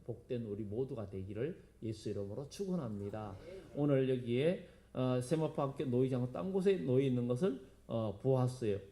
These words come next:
에, 그때야 무덤에 먼저 갔던 그 다른 제자도 들어가 보고 믿더라. 아, 베드로가 먼저 가-, 들어가서 보고, 어,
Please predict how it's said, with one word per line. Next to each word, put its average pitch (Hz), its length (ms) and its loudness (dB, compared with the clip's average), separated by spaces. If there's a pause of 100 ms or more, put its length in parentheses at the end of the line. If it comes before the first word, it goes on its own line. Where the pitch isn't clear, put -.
(400)
에, 131 200 4
그때야 180 1000 4
무덤에 143 460 2
먼저 127 340 4
갔던 131 500 0
그 127 380 4
다른 139 320 0
제자도 160 580 2 (200)
들어가 117 400 2
보고 165 480 0
믿더라. 101 640 -4 (320)
아, 101 360 -8
베드로가 135 380 2
먼저 120 320 0
가-, 113 140 -4
들어가서 113 440 -2
보고, 135 640 -2 (300)
어, 107 220 -2